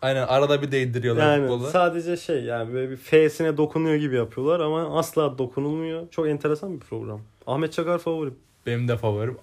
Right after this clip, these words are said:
Speaker 1: Adamın hikayelerine bayılıyorum. Anlattığı şeyler muhteşem. Yani bazılarını kendi de söylüyor. Hafif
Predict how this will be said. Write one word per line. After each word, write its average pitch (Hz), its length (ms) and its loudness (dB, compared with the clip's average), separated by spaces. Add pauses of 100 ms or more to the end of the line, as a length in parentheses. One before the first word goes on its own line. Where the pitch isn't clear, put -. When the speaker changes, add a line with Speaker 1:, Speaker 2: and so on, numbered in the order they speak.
(120)
Speaker 1:
Adamın 120 360 -4
hikayelerine 113 680 -2
bayılıyorum. 113 520 2 (960)
Anlattığı 135 640 0
şeyler 156 420 4
muhteşem. 135 720 -2
Yani 113 260 -2 (520)
bazılarını 135 480 4
kendi 139 280 0
de 147 80 4
söylüyor. 120 440 -2
Hafif 110 360 -6